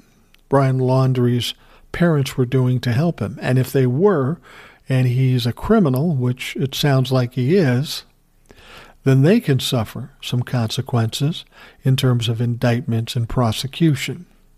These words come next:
But here's the deal, and this seems very strange to me. They've been looking in the Carlton Reserve for over a month,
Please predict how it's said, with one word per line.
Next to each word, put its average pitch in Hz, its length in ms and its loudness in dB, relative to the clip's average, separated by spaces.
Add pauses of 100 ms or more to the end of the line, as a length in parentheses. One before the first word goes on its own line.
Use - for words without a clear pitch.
(760)
But 147 120 2
here's 208 320 2
the 165 100 2
deal, 139 380 2
and 131 140 0
this 151 140 4
seems 139 340 2
very 143 360 4
strange 147 680 2
to 117 120 0
me. 104 260 -4 (1500)
They've 160 220 4
been 185 180 4
looking 151 520 0
in 139 160 4
the 135 80 4
Carlton 139 540 2
Reserve 117 720 2 (280)
for - 240 -2
over 139 340 4
a 127 80 2
month, 123 540 -2